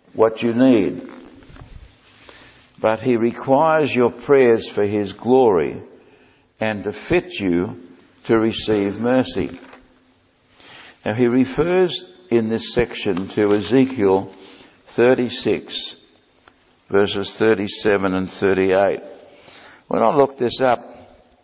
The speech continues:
it's an interesting passage. Um, part of it has to do with God's promise, "I will put my spirit within you,"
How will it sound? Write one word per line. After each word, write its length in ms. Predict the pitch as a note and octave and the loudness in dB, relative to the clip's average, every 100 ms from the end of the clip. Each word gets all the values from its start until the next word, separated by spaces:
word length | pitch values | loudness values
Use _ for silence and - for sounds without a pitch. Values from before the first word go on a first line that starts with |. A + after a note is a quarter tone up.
| _ _ _ _ _ _ _ - | _ _ _ _ _ _ _ -16
it's 200 | F2+ G2+ | -14 -8
an 100 | G2+ | -6
interesting 500 | B2+ A#2 - A2 F2+ | -6 -8 -10 -8 -8
passage. 720 | - A2 - F#2+ E2 - - _ _ _ _ _ - | -4 -4 -4 -6 -6 -12 -18 _ _ _ _ _ -14
Um, 360 | - F2+ F2 - - _ _ _ _ - | -4 -2 -2 -8 -20 _ _ _ _ -16
part 360 | - B2 C3 B2+ | -2 0 0 0
of 80 | |
it 100 | G#2+ | -4
has 360 | G2+ G#2+ - - | -2 -4 -6 -10
to 100 | G2 | -8
do 260 | F#2 A2 G#2 | -2 0 0
with 220 | F#2 - | -4 -2
God's 300 | G#2+ G2+ D#2 | 0 0 -2
promise, 480 | - A2 G#2 G#2+ G#2+ | -2 -2 0 -4 0
"I 160 | G2+ | 2
will 160 | G2 G2 | 2 -2
put 340 | - B2+ A#2+ | -2 -4 -2
my 220 | A#2 A2+ | -4 -4
spirit 680 | G#2+ - - - C3 G2+ - | -6 -12 -14 -2 2 2 2
within 340 | G2+ G2+ C3 | -4 2 2
you," 360 | A#2 F2 D2+ - | 2 0 -2 -8